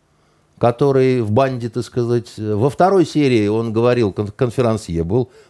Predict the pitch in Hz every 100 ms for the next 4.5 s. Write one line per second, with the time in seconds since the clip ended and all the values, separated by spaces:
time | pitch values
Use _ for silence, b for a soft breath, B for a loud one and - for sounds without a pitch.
0 | b 98 107 104 87 107 180 160 101 82
1 | 71 78 95 - 101 143 127 - 85 73
2 | B B B 110 104 - 82 82 123 180
3 | 170 160 143 - b b 87 131 143 196
4 | 156 107 - 92 78